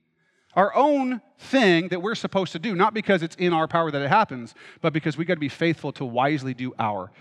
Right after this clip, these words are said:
part. We, we know that, okay? No one is here today, no one is listening online or watching a video of this, of this message that God did not determine to be in that spot at that time because he wants you to hear it or he wants you to be here,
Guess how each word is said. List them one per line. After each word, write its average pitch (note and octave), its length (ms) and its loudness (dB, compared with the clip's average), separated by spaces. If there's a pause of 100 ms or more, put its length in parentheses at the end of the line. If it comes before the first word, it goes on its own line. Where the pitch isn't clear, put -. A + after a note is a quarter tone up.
(300)
part. - 440 -10 (1160)
We, C#3 300 0
we C3+ 140 -2
know C3 220 -2
that, F2 280 -10 (380)
okay? B2+ 200 0
No D#3+ 200 0
one A3+ 140 0
is D3 120 -4
here C#3 240 -4
today, A#2 640 -2 (220)
no C3+ 120 -2
one D#3 120 0
is C#3 100 -10
listening C3 260 -2
online A#2+ 460 0
or A2 60 -6
watching A#2 320 -4
a A2 40 -8
video A2+ 360 -2
of G2+ 80 -10
this, G#2+ 260 -10
of G2+ 140 -12
this A#2+ 180 -10
message G#2 420 -8 (260)
that C3 240 0
God C#3 280 4
did B2 140 -8
not C3 600 -2 (200)
determine A#2+ 1000 -10 (520)
to - 120 -6
be D3 240 2
in C#3+ 120 2
that B2+ 160 0
spot C3 260 0
at B2 120 -4
that B2+ 160 0
time C#3+ 220 -2
because A#2+ 220 -6
he A#2+ 80 -6
wants A#2+ 280 -8
you B2 60 -10
to A2+ 60 -12
hear C3 200 -6
it A#2 60 -10
or A2+ 40 -10
he A2 40 -10
wants A2+ 220 -8
you - 60 -14
to G2 60 -14
be C#3+ 200 0
here, - 280 -14